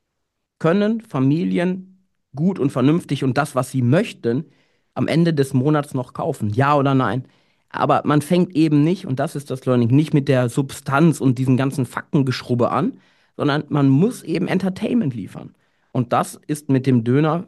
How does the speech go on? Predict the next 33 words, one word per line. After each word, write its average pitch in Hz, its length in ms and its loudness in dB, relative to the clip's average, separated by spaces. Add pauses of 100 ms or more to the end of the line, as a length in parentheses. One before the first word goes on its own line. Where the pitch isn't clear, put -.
(100)
für 127 300 -6
alle 147 500 0
geschaffen 127 460 -4
worden. 98 320 -8 (240)
Und 147 240 0
auf 139 220 -2
einmal 160 480 2
haben 160 160 2
die 160 80 2
Leute 139 320 0
auch 170 100 -10
hingehört, 196 640 -6
um 131 140 2
was 131 160 -2
es - 180 -6
eigentlich 151 540 0
geht. - 220 -14 (520)
Nur 147 260 6
wir 160 220 4
in 139 100 2
Deutschland, 143 500 2 (1000)
denn 123 80 -2
ich 131 80 -8
glaub, 131 140 -2
da 131 80 -4
kann 131 180 0
sich 120 120 -4
jeder 120 200 0
selbst 143 200 -2
überprüfen, 131 500 -4 (340)
fast - 260 -12
immer 127 180 2
andersrum. 131 440 0